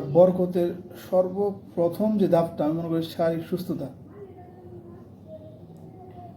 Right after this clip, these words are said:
যাই হোক, এবার বলি, গত আঠারো চার দুই হাজার পঁচিশে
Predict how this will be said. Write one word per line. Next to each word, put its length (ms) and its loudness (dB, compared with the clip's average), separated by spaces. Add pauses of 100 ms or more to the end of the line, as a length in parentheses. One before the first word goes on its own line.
(1160)
যাই 180 8
হোক, 80 6
এবার 160 6
বলি, 420 4 (4000)
গত 260 8 (3000)
আঠারো 520 4
চার 320 2
দুই 100 4
হাজার 220 4
পঁচিশে 380 0